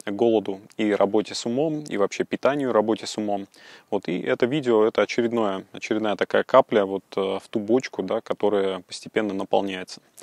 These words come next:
Вот что такое истинный голод? Да, это довольно такое сложное, может быть, даже иллюзорное понятие, и, э, люди зачастую его не понимают. Да, особенно не понимают в контексте, когда, например, слышат, что,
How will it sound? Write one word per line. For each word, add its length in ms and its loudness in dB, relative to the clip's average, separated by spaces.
Вот 140 2
что 160 -2
такое 300 4
истинный 320 2
голод? 560 4
Да, 240 -4
это 220 0
довольно 400 4
такое 500 4
сложное, 480 4
может 240 2
быть, 140 -2
даже 260 6
иллюзорное 460 4
понятие, 760 0
и, 320 0
э, 300 -2
люди 280 -4
зачастую 480 0
его 200 2
не 240 -2
понимают. 640 -2
Да, 180 -4
особенно 760 2
не 180 0
понимают 480 -2
в 40 -20
контексте, 680 -2
когда, 240 4
например, 380 2
слышат, 360 2
что, 540 2